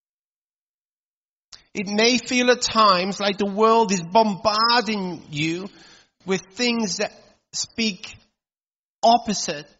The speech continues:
a clear plan and purpose over your life. And I don't care where you've come from. I don't que-, care about your qualifications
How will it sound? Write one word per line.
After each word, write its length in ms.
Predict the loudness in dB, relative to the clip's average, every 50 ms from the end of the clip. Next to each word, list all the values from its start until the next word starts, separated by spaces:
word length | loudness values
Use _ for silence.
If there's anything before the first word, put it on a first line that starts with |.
| _ _ _ _ _ _ _
a 100 | -8 -8
clear 360 | -8 -8 -8 -6 -2 0 0 0
plan 280 | 0 0 0 0 0
and 120 | -2 -4 -6 -12 _ _ _ _ _ _ _ _ _ _ _ _ _ _ -2
purpose 360 | 0 0 2 0 -2 0 2
over 200 | 2 2 2 2
your 200 | 2 2 2 4
life. 260 | 4 2 2 2 -2 -6 -14 -20 -20 -20 _ _ _ _ _ -20 _ _ _ -20 -20 _ _ _ _ _ _ -2
And 140 | 2 4 6
I 120 | 4 4
don't 280 | 6 4 4 4 4 2
care 240 | 2 4 4 4 4
where 220 | 4 4 2 2
you've 280 | 4 2 0 0 0 -2
come 280 | -2 0 0 0 0
from. 180 | 0 -2 2 4
I 120 | 4 2
don't 280 | 4 4 2 2 2 0
que-, 360 | -4 0 0 0 0 0 -4 -4
care 280 | 0 2 4 6 4 4
about 220 | 4 4 2 2
your 140 | 2 0 0
qualifications 1080 | 0 2 4 6 6 6 4 -2 -2 -6 -4 -4 -4 -4 -4 -4 -6 -8 -8 -10 -10